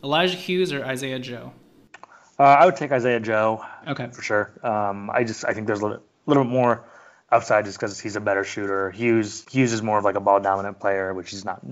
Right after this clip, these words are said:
Speaker 2: just not really my, my type of guy.
Speaker 1: Gotcha. Okay. Uh, lastly, Tyler Bey or Robert Woodard? I'm guessing you'd go Bey, but
Speaker 2: Yeah, I'd go Bey. Woodard is,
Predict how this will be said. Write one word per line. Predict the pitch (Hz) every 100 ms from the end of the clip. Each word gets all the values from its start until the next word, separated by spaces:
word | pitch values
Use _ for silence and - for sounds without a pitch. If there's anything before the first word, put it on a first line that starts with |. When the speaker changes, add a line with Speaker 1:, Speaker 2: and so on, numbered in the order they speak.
| 131
Speaker 2:
just | 127
not | 131 -
really | 165
my, | 135 135 - -
my |
type | - 131
of | 151
guy. | 135 135 - - - -
Speaker 1:
Gotcha. | 147 131 127 123
Okay. | 196 202 196 - - -
Uh, | 151 151
lastly, | 151 175 190 - 151
Tyler | 139 170 175 170
Bey | 151 151
or | 143
Robert | 135 127 143 135 139 131
Woodard? | 135 127 123
I'm | 143
guessing | 147 147 135
you'd | 131 123
go | 120
Bey, | 120 117 117 120
but | 113 -
Speaker 2:
Yeah, | 165 147 131 120
I'd | 131
go | 120
Bey. | 113 110 107
Woodard | 107 123 139 131
is, | 117 -